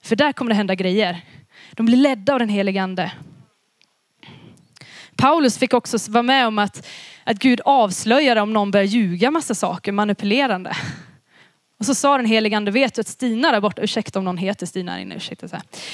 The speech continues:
Men, men Stina, hon, hon ljuger faktiskt för dig just nu. Så helt plötsligt så kunde han se det. Med typ som stålmansögon liksom. Jag vet inte,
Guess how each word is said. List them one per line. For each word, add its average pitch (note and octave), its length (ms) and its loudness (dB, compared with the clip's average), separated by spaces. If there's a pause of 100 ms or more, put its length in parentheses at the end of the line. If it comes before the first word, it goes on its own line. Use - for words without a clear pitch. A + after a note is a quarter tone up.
(140)
Men, A3+ 240 0
men G#3+ 140 -2
Stina, A3+ 320 -2
hon, A3+ 200 2
hon G#3+ 180 0
ljuger A3 300 2
faktiskt F#3+ 340 -8
för - 60 -12
dig F#3 160 -8
just - 180 -10
nu. F#3 140 -12 (680)
Så - 120 0
helt C4 120 4
plötsligt D4 260 0
så - 60 -12
kunde C4 220 2
han G#3+ 100 2
se C#4 440 -2
det. - 140 -6 (840)
Med C4 120 0
typ - 200 2
som A#3 280 0 (840)
stålmansögon G#3 1300 2
liksom. E3+ 340 -8 (260)
Jag G#3+ 120 2
vet F#3+ 180 -4
inte, F3 180 -12